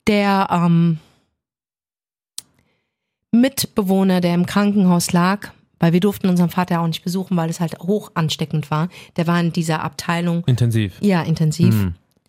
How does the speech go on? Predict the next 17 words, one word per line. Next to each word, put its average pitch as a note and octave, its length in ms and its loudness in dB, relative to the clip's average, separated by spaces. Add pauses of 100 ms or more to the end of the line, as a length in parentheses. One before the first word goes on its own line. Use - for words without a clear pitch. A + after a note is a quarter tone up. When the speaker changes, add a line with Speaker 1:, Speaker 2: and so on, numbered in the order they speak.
(340)
Speaker 1:
Hat - 280 -4
nur G3+ 160 2
gesagt, F3 440 0
dass F3 160 -2
mein E3+ 140 4
Vater, F3+ 640 0 (680)
an F#3 120 0
dem G#3+ 120 2
Tag, A3+ 200 -6
wo F#3 80 0
er E3+ 100 -2
gestorben F#3 520 -2
ist, G3 300 -2
das F3 160 -2
waren E3 180 2
seine E3 300 2
Worte, F3 500 0